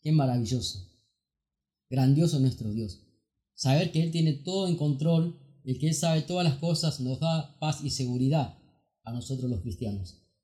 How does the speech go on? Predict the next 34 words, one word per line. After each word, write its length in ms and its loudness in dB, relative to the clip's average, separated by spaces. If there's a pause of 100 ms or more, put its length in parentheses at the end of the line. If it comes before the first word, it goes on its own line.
(600)
Saber 280 4
que 100 0
nosotros 320 0
no 220 2
tenemos 360 -2
el 80 2
control 540 -2 (160)
y 60 -14
confiamos 440 2
en 140 4
alguien 280 2
que 80 0
sí 220 2
lo 160 0
tiene, 380 4 (640)
nos 180 -2
da 260 0
paz 400 -6
y 60 -10
seguridad. 500 -6 (840)
Amén. 760 0 (440)
Qué 140 6
glorioso 400 6
nuestro 280 -4
Dios. 320 -12 (1160)
Ahora, 520 0
por 120 -6
supuesto, 400 -4
incluso 360 -2
las 120 2
personas 440 2
cuya 360 2
teología 360 0
formal 540 2